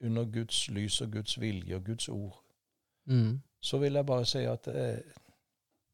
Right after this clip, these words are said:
Speaker 1: jeg trenger Jesus.
Speaker 2: Mm.
Speaker 1: Det er det ene.
Speaker 2: Mm.
Speaker 1: Be Guds Hellige Ånd å gjøre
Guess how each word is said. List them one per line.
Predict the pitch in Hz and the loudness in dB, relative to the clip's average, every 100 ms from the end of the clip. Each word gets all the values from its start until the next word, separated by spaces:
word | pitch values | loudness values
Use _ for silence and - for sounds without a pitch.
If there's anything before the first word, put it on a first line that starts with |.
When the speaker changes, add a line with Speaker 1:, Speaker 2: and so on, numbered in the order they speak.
| _ _ _ _ _ _ _ - | _ _ _ _ _ _ _ -4
Speaker 1:
jeg | 123 | -4
trenger | - 170 254 233 | 0 0 2 0
Jesus. | 101 - 95 - - - - | -2 -4 -8 -10 -12 -14 0
Speaker 2:
Mm. | 123 113 101 131 - _ _ _ _ _ _ - | 6 6 6 2 -4 _ _ _ _ _ _ 2
Speaker 1:
Det | 165 | 4
er | |
det | 180 110 | 6 6
ene. | 87 73 - _ _ _ _ _ | 4 0 -8 _ _ _ _ _
Speaker 2:
Mm. | 110 98 110 - | 0 0 -4 -4
Speaker 1:
Be | 147 160 | 4 4
Guds | 156 135 143 147 - | 4 0 0 4 4
Hellige | - 143 123 135 | 6 4 4 2
Ånd | - 117 120 143 | 4 4 4 0
å | - | 0
gjøre | 120 127 101 92 120 113 117 | 2 4 4 2 2 2 0